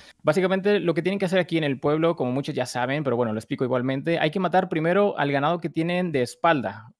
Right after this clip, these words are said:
Ese ganado siempre, siempre, siempre se muere de siete disparos exactamente de handgun en la espalda.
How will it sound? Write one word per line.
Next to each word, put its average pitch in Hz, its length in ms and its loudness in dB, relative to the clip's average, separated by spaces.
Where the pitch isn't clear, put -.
Ese 127 260 0
ganado 139 300 2
siempre, 165 360 0
siempre, 151 260 -2
siempre 170 340 -2
se 147 100 -4
muere 139 300 2
de 160 240 0
siete 160 420 -2
disparos 147 400 -2
exactamente 143 680 -2
de 123 440 -2
handgun 147 380 -2
en 120 160 -2
la 107 60 -2
espalda. 110 480 -4